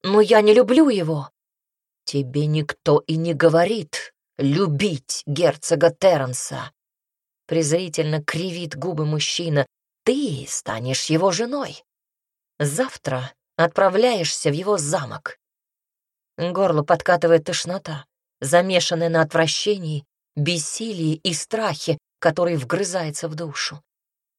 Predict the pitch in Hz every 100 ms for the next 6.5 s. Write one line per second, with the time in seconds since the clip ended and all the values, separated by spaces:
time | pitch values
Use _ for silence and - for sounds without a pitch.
0 | _ - 156 175 160 127 123 233 - -
1 | 139 135 139 139 - - 139 143 147 139
2 | 147 - - 147 139 147 - _ _ _
3 | _ _ - 151 165 165 160 185 156 147
4 | - - - 175 151 143 170 175 160 147
5 | 147 156 143 - _ _ - 151 156 202
6 | 202 - 156 139 131